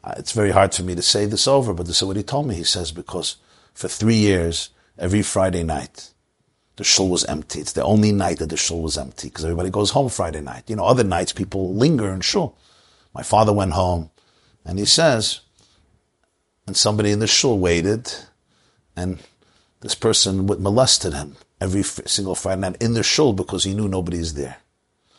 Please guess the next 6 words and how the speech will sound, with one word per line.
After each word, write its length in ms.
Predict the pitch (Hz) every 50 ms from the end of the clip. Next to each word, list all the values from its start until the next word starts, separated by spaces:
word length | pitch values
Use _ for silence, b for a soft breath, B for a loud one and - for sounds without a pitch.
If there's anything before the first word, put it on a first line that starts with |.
| b b b b b -
So 140 | - -
he 40 | 95
says, 220 | 92 - 104 - -
"For 160 | - - 98
me, 420 | 98 113 139 156 190 202 - - _
Shabbos 840 | - - - - - 101 123 131 170 175 180 - - - - -